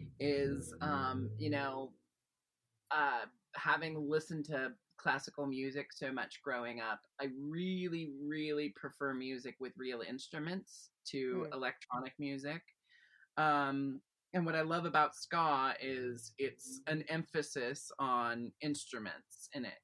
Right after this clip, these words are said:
Speaker 1: you know, it's, they use the horns.
Speaker 2: Mm-hmm.
Speaker 1: And, um, so you're getting, like, a rock band plus elements of, like,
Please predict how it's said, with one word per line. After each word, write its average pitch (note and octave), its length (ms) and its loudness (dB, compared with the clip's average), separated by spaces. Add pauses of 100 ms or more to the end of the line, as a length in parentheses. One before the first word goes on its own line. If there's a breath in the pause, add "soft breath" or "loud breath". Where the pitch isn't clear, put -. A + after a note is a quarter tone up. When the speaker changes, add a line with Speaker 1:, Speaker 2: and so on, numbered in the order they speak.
Speaker 1:
you C#3+ 140 -2
know, A#2+ 400 -2
it's, - 420 -10 (100)
they C3+ 380 -2 (380)
use D3 320 0
the C#3+ 120 0
horns. C#3 880 0 (440)
Speaker 2:
Mm-hmm. E3+ 380 -6 (280)
Speaker 1:
And, C3+ 360 -4 (120)
um, B2+ 420 -2 (340)
so - 160 -2
you're E3+ 140 4
getting, E3+ 220 0
like, D3+ 240 2
a D3 80 6
rock C#3+ 420 6
band C3+ 480 0 (380 soft breath)
plus D3+ 560 4
elements C3+ 680 0
of, B2 380 0
like, A#2 540 -2